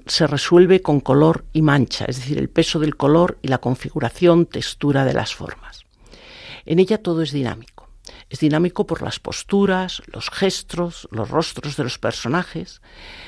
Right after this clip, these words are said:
La cantidad de las figuras y la semioscuridad ayudan a dar una sensación de agitación y diríamos que hasta de un cierto caos,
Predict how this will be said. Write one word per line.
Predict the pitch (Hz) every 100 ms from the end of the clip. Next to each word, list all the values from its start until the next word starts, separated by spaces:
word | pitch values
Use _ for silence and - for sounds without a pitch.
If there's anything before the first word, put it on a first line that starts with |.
| - - _
La | - 147
cantidad | 160 170 196 240
de |
las | 214 190
figuras | - 156 190 185 196 - -
y | 151
la | 143 139
semioscuridad | - 135 131 131 - 151 160 196 202 - _ -
ayudan | 143 185 196
a | 190
dar | 175 175
una | 180
sensación | - 131 120 - 151 156 165
de | 143
agitación | 110 135 - - 180 185 196 -
y | 139
diríamos | 139 151 185 196
que | -
hasta | 123 - 135
de |
un | 175
cierto | 175 185 170 - 143
caos, | - 113 127 -